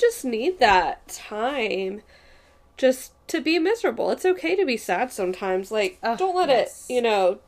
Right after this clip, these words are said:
Speaker 1: take you away from living your life, but it's okay to feel your <laughs> emotions.
Speaker 2: Yeah, I don't think the other girls always
Speaker 1: <clears throat>
Speaker 2: understand that.
Speaker 1: No.
Speaker 2: I think
Speaker 1: I
Speaker 2: sometimes
Speaker 1: think,
Speaker 2: it
Speaker 1: but then again, I think they, they know that's,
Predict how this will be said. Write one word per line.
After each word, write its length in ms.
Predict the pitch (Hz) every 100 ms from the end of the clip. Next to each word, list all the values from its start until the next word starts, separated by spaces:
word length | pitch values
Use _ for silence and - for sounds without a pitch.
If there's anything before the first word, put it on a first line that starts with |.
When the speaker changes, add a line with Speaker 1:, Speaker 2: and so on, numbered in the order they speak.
| _ _ _
Speaker 1:
take 240 | - 269 262
you 100 | 240
away 200 | 214 214
from 360 | 214 202 196 190
living 260 | 214 202
your 120 | 190 175
life, 520 | 233 294 214 208 -
but 260 | 233 - -
it's 180 | 302 370
okay 500 | 359 277 269 294 -
to 200 | - 240
feel 340 | - 226 214
your 220 | 202 247 220
<laughs> 0 |
emotions. 840 | 247 320 302 214 165 185 233 -
Speaker 2:
Yeah, 380 | 202 190 170 -
I 80 | 285
don't 140 | 480
think 180 | 554 -
the 140 | -
other 200 | 190 196
girls 240 | 185 202 196
always 240 | 175 180
Speaker 1:
<clears throat> 40 | -
Speaker 2:
understand 640 | 262 175 - 165 151 175
that. 360 | 196 214 240 - _ _ - - _ -
Speaker 1:
No. 680 | - 233 202 185 120 117 262 240
Speaker 2:
I 60 |
think 220 | 226 262
Speaker 1:
I 140 | - 294
Speaker 2:
sometimes 200 | 285 311
Speaker 1:
think, 120 | 185
Speaker 2:
it 40 | -
Speaker 1:
but 320 | 466 440 -
then 260 | 285 - 539 605
again, 220 | 508 427 415
I 60 | 320
think 220 | 370 370
they, 440 | - 453 392 320 - _ -
they 160 | 285
know 200 | 269 262 262
that's, 320 | 233 -